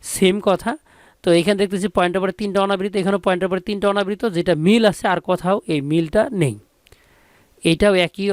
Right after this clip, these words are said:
অবস্থা। এখানে আমরা দেখতে পাচ্ছি এটাও সদৃশ আবৃত দশমিক ভগ্নাংশ, কারণ পয়েন্টের পরে একটি সংখ্যা দুইটি, আহ, একটি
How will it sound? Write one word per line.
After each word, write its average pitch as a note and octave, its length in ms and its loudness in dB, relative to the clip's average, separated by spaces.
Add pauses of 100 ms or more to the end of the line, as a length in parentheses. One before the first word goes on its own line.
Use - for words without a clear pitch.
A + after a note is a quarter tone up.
অবস্থা। F3 320 -2 (680)
এখানে F3+ 260 2
আমরা F3 200 0
দেখতে F3+ 260 -2
পাচ্ছি E3 260 -2
এটাও F3+ 240 2
সদৃশ E3 380 -2 (100)
আবৃত D#3+ 240 -4
দশমিক E3 380 -2
ভগ্নাংশ, D3+ 360 0 (120)
কারণ E3 240 0
পয়েন্টের E3 260 0
পরে E3 160 0
একটি - 200 -10
সংখ্যা F3 280 -2
দুইটি, E3 200 -2 (580)
আহ, C3+ 140 2 (500)
একটি - 140 -8